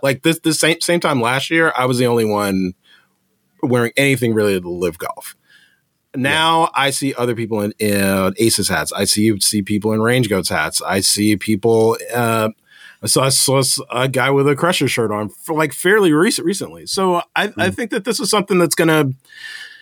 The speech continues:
Speaker 1: continue to grow. It's gonna continue to get people's attention. I think the players are one part of it. I think that the logos and the branding and the cross branding that,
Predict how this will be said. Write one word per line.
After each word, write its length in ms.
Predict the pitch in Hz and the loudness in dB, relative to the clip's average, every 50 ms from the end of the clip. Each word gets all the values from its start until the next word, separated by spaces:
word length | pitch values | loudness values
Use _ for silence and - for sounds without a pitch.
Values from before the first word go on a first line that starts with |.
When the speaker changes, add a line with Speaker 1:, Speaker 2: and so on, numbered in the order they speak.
| - - - - _ _ _ _ _ _ _ - | -20 -20 -20 -20 _ _ _ _ _ _ _ -2
Speaker 1:
continue 600 | - 175 170 - - 180 175 180 180 180 175 156 | 0 0 2 4 4 4 4 4 4 4 2 2
to 180 | - - 175 151 | 0 0 -2 -2
grow. 640 | 131 117 120 131 139 151 151 151 151 156 156 156 156 | 0 0 2 4 4 4 4 4 4 4 4 4 2
It's 200 | 147 139 - - | 0 0 0 0
gonna 200 | 147 135 131 123 | 2 0 2 2
continue 480 | - 131 110 - 139 139 135 131 131 | 0 -2 0 0 0 2 2 2 2
to 60 | 117 | 0
get 300 | 110 - 131 123 120 - | 0 0 0 0 0 0
people's 480 | - - 127 107 - 117 113 104 - - _ - | -2 -2 -2 0 0 0 -2 -2 -4 -8 _ -6
attention. 800 | 113 95 - - 127 120 120 - - - 127 120 117 117 117 117 - - | -6 -4 -2 -2 0 0 2 2 2 2 4 4 4 2 2 0 0 0
I 120 | 113 110 | -2 -2
think 240 | - - 127 110 - _ - | 0 -2 -2 -4 -4 _ -4
the 100 | 113 98 | -4 -4
players 520 | - - - 135 131 131 135 139 120 120 | -2 -2 0 2 4 4 4 2 2 2
are 100 | 117 104 | 0 0
one 300 | 101 95 90 101 107 131 | -2 -2 -2 -2 -2 0
part 240 | 135 - 151 165 175 | 0 0 0 2 2
of 120 | 180 175 | 2 2
it. 220 | 190 196 196 - - - | 2 2 0 0 0 -2
I 140 | 123 120 | -2 -2
think 200 | - - 139 127 | 0 0 0 0
that 140 | - 123 110 | 0 0 0
the 100 | - 117 | 0 0
logos 600 | 107 104 110 117 123 117 127 127 127 127 123 107 | 2 2 2 2 2 4 4 4 4 4 2 2
and 120 | 120 113 110 | 2 0 0
the 60 | 98 | 0
branding 680 | 87 98 104 107 110 113 113 117 113 113 113 113 113 - | -2 -2 -2 0 2 2 2 2 2 2 2 0 -2 -2
and 120 | 107 101 | -4 -4
the 60 | 90 | -4
cross 480 | 85 - - - - 98 110 120 110 - | -4 -8 -10 -6 -4 -2 0 0 0 -2
branding 440 | - - 151 156 160 165 160 160 151 | 0 0 2 4 4 4 4 4 4
that, 140 | 156 156 | 2 0